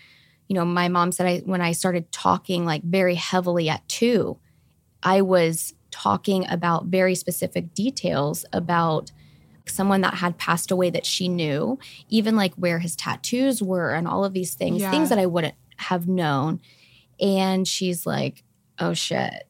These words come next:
Speaker 1: like, what is going on?" You
Speaker 2: Yeah,
Speaker 1: know?
Speaker 2: when you told me that story, I was like, "Wow.
Speaker 1: Mm-hmm.
Speaker 2: Oh my gosh."
Speaker 1: Yeah, but also with me being an introvert and I was just very shy too, I always felt like I was doing something wrong because of the shock from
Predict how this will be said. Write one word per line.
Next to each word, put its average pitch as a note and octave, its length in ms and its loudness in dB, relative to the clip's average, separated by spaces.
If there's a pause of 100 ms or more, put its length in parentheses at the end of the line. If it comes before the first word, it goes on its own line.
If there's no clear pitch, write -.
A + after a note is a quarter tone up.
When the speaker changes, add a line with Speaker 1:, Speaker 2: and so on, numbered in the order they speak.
(100)
Speaker 1:
like, - 280 -4
what D3+ 440 -4
is - 160 -4
going A#1 340 -12
on?" - 280 -14
You G#3 80 0
Speaker 2:
Yeah, F#3+ 180 10
Speaker 1:
know? - 60 6
Speaker 2:
when G3 120 6
you G#3 100 4
told A3 220 4
me G#3 100 6
that G3+ 220 4
story, E3+ 400 0
I D#3 60 2
was D#3 160 -4
like, C#3 180 -4
"Wow. D#3+ 280 -6 (400)
Speaker 1:
Mm-hmm. G3+ 400 4 (100)
Speaker 2:
Oh F#3 160 -6
my E3+ 160 -6
gosh." - 440 -12
Speaker 1:
Yeah, G#3+ 440 4
but B3 240 6
also B3+ 320 4
with B3+ 120 4
me A3 140 6
being G#3+ 180 6
an F#3 80 0
introvert G#3 640 2
and F#3 80 0
I F#3 60 2
was F3+ 160 0
just F#3 260 -4
very F#3+ 220 2
shy F3 380 2
too, F3+ 520 2
I G3 140 0
always G3+ 420 2
felt - 400 2
like F3 600 -2 (220)
I G3 100 2
was F#3 220 0
doing F#3 260 0
something F3 440 -2
wrong E3+ 300 4
because G#3 280 0
of F3 120 -2
the F3 80 -2
shock - 580 2 (220)
from F3 360 0